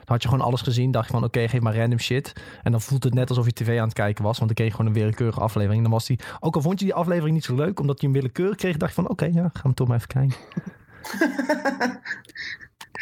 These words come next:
Speaker 1: Oh ja, de-,
Speaker 2: Oh.
Speaker 1: hier, ik ga nu naar die website en de eerste die komt is over, eh, over, die heet The Ring. Dus die had te maken met, eh,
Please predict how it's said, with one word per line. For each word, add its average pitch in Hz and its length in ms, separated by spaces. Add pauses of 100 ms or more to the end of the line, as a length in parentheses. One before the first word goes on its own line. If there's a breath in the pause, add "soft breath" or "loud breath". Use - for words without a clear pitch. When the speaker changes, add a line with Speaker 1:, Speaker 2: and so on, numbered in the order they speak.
(180)
Speaker 1:
Oh 156 120
ja, 147 80
de-, 165 240
Speaker 2:
Oh. 190 60 (180)
Speaker 1:
hier, 185 280
ik 165 140
ga 190 80
nu 185 100
naar 180 120
die 156 80
website 208 460
en 160 80
de 151 100
eerste 180 300
die 165 120
komt 190 260
is 147 160
over, 131 240 (160)
eh, 135 220
over, 139 260
die 127 140
heet 131 260
The 139 120
Ring. 139 360 (480)
Dus 127 160
die 123 140
had 131 240 (120)
te 139 100
maken 135 300
met, 123 300
eh, 113 420